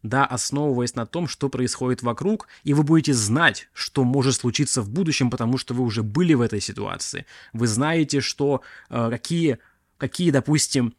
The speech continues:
экстренные ситуации могут с вами произойти, и вы знаете, что с ними делать. У вас стратегия уже адаптированная. То есть у вас стратегия не просто как у хомяка, да? «Щас куплю что-то, оно вырастет, и я продам». Нет, у вас стратегия рассчитана на падение рынка, у вас стратегия просчитана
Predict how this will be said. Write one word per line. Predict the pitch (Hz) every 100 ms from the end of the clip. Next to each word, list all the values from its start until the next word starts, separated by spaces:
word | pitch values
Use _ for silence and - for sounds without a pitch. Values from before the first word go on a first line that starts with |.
| _
экстренные | 180 - - 147 139 131
ситуации | 135 131 143 139 - 123
могут | 120 123 123
с | -
вами | 123 113
произойти, | 123 113 117 110 185
и | 202 135
вы | 120
знаете, | 110 117 143 143 123
что | -
с | 127 -
ними | 117
делать. | 117 120 101 95
У |
вас | 120 135
стратегия | - 120 113 180 208 143 110
уже | - 110 139
адаптированная. | 123 117 113 - 160 123 107 95
То | 127
есть | 123 139
у |
вас | 165
стратегия | - 143 127 220 185 135
не | 131
просто | 185 220
как | 131
у | 127
хомяка, | 151 139 - 110
да? | 101 147 - - -
«Щас | - 170
куплю | - 139 165 247 262
что-то, | - 214 202 185 - -
оно | - 135 143
вырастет, | 139 208 160 143 -
и |
я | 127 143
продам». | 127 120 107 101
Нет, | 123 139 104
у |
вас | 127 196
стратегия | - 127 113 180 151 123
рассчитана | 107 - - 143
на | 123
падение | 117 107 135 147
рынка, | 120 113 104
у |
вас | 127
стратегия | 135 127 - 165 143 131
просчитана | 127 127 - 165 151 131